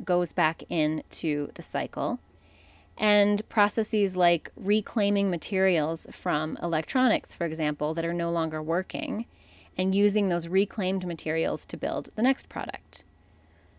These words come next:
Cradle to cradle expresses that idea, where a product doesn't go to its grave, it goes back to its next cradle, whatever it's gonna become next. And there's a Cradle to Cradle Institute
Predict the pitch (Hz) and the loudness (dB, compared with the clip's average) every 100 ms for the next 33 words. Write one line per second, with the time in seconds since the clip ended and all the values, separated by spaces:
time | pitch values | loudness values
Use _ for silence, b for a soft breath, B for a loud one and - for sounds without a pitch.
0 | b _ - - 233 247 240 - - - | b _ -8 4 6 8 4 2 -6 -2
1 | 196 190 - - 247 - 190 - 165 156 | 0 2 0 0 -4 -4 -6 -2 0 0
2 | - 151 170 165 165 151 143 - 117 190 | -2 0 4 6 6 4 0 -4 -4 -8
3 | _ _ - 180 170 - - - 185 180 | _ _ -2 2 4 2 -2 2 4 4
4 | 180 - 180 170 170 151 - - 180 175 | 2 0 -2 0 -2 -4 -8 -4 2 2
5 | - 175 175 165 170 196 196 147 - 208 | 0 -6 -6 -8 0 4 4 4 0 -6
6 | - B B B B 190 180 160 - - | -10 B B B B 4 6 6 0 2
7 | 180 165 175 160 160 - 170 151 156 190 | 2 4 2 2 0 -6 -2 0 -2 -4
8 | - - 180 - - - 254 233 - - | -8 -6 -4 -4 -6 2 4 6 2 -6
9 | - 180 165 156 - 160 160 - 160 175 | -2 0 2 0 0 -2 -2 -2 -2 0
10 | - - - - B B B B 185 185 | -2 -4 -12 -14 B B B B 0 2
11 | 180 175 - - 226 226 214 196 - - | 2 -2 -4 2 4 4 2 -6 -8 -2
12 | 180 170 160 - 202 202 - 160 - - | 0 2 0 0 -2 -2 -2 -6 -6 -4
13 | - - - | -6 -6 -8